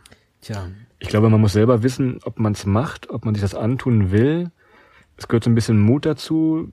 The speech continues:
Speaker 2: ein bisschen mulmig war uns auch, aber es lohnt sich schon.
Speaker 1: Ganz, ganz klar. Ich denke auch, was man dazu noch beipacken kann, ist, dass auch hier das, was man so wahrnimmt und was man sich vorstellt, wenn wir jetzt an Tschernobyl denken, die Bilder, die wir vielleicht aus dem Fernsehen, aus Dokumentationen kennen,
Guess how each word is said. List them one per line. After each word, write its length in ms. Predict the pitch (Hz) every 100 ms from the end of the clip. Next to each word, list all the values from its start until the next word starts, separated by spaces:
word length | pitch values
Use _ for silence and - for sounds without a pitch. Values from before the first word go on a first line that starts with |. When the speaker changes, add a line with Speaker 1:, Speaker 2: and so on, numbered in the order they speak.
| -
Speaker 2:
ein 80 | 139
bisschen 260 | 131 117
mulmig 400 | 107 123 151 127
war 140 | 127 113
uns 200 | 104 -
auch, 500 | 107 170 202 - - _ _ - _ _ -
aber 140 | 107
es 120 | 104
lohnt 220 | 123 156 127
sich 140 | 76
schon. 340 | - 78 80 - _ -
Speaker 1:
Ganz, 220 | 113 117
ganz 220 | 120 -
klar. 380 | - 107 101 - _ -
Ich 160 | 104
denke 340 | 139 156 - 107
auch, 260 | 151 160 -
was 140 | 123
man 80 | 131
dazu 280 | 120 120 131
noch 320 | 127 120 -
beipacken 440 | 117 120 143 131 127
kann, 200 | 131 127
ist, 220 | 123 - - - -
dass 160 | 123 127
auch 140 | 127
hier 480 | - 165 196 226 226 -
das, 260 | 147 - -
was 140 | 143
man 140 | 147 131
so 180 | 113 104
wahrnimmt 540 | 151 196 190 185 185
und 80 | 143
was 120 | 143
man 100 | 147
sich 180 | 120 113
vorstellt, 500 | - 185 - 117 101
wenn 120 | 127
wir 60 | 147
jetzt 120 | 143
an 100 | 120
Tschernobyl 380 | 175 185 170 160
denken, 380 | 160 165 151 135
die 80 |
Bilder, 300 | 120 165 170
die 140 | 151 147
wir 120 | 147
vielleicht 340 | - 147 143
aus 100 | 131 131
dem 120 | 120
Fernsehen, 300 | 165 160 143
aus 80 | 123
Dokumentationen 680 | 139 139 131 123 - 147 147
kennen, 220 | 156